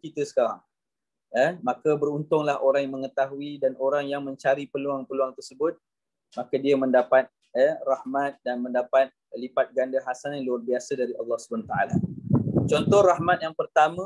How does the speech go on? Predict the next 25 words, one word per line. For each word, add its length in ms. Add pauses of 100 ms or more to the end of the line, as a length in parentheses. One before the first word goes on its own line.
(120)
rahmat 480
pada 240
tempat 400 (480)
yang 400
bersama, 640 (560)
eh, 240
pengutusan 560
Nabi 160
sallallahu 220
alaihi 100
wasallam 240
itu 160
diberikan 480
kepada 540
umat 320
Rasulullah. 580 (800)
Ada 240
tempat-tempat 720
yang 100
diberkati 720
oleh 160
Allah 240
Subhanahu 560
wa 80
taala. 320